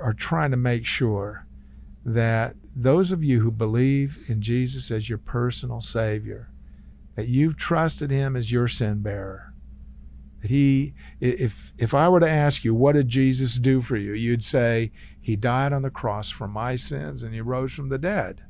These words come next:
I'd say to you, "Great. You believe that, you're trusting him, you've received e-, eternal life. That's a free gift." Now I want to know, why,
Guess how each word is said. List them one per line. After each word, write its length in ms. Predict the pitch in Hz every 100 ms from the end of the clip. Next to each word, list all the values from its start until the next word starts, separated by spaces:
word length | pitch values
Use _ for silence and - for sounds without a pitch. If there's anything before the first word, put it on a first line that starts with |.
| - - - - - - - - -
I'd 180 | 117 110
say 220 | - 127
to 120 | 120
you, 200 | 131 120 123
"Great. 400 | 123 131 117 104 - - -
You 160 | 120 123
believe 440 | 123 123 131 135
that, 240 | 139 139
you're 120 | 123 110
trusting 460 | - 131 123 131
him, 160 | 135 120
you've 280 | 120 120 117
received 640 | 113 - 139 113 104 - - - - -
e-, 140 | 110 104 120 123 -
eternal 460 | 110 - 110 107
life. 320 | 107 101 101 -
That's 220 | 107 -
a 40 | 101
free 400 | - - 117 107
gift." 540 | 110 104 98 - - - - - - - - - - -
Now 340 | 110 117 113
I 80 | 107
want 240 | 104 104
to 40 | 104
know, 380 | 104 104 104 104 - - - - - - - - - - - - - - -
why, 400 | 143 147 156